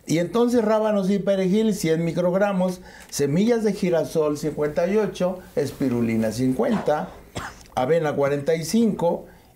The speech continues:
y luego vienen las semillas oleaginosas. Luego viene semilla de girasol, cincuenta y ocho, que ya había dicho, nuez de Castilla,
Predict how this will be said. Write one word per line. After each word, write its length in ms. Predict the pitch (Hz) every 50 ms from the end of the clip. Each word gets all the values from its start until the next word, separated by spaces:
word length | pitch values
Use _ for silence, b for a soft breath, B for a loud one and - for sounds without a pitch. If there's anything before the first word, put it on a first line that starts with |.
| B -
y 100 | 160 175
luego 280 | 196 233 240 240 233 208
vienen 340 | 214 214 208 208 208 202
las 140 | 185 175 156
semillas 440 | 160 165 165 175 180 180 175 175 165
oleaginosas. 1120 | 175 165 160 160 147 139 127 139 143 147 160 156 143 113 - 107 101 101 - - - - B B B B B B B B B B B B B B
Luego 340 | - 120 147 175 175 185 190
viene 600 | 180 196 208 214 214 208 202 208 214 220 - - - -
semilla 400 | - 151 139 127 151 190 202 202
de 60 | 185
girasol, 500 | 170 175 165 156 147 131 131 175 185 185 160
cincuenta 440 | 170 165 139 143 139 131 127 135 127
y 100 | 139 151
ocho, 220 | 156 143 170 151
que 100 | 139 120
ya 120 | 120 123 123
había 220 | 131 139 139 143
dicho, 340 | 147 180 175 135 - 170 160
nuez 400 | 147 131 139 143 151 151 135 -
de 80 | 143 -
Castilla, 920 | - 135 127 120 - - 180 190 190 160 135 135 139 147 151 156 -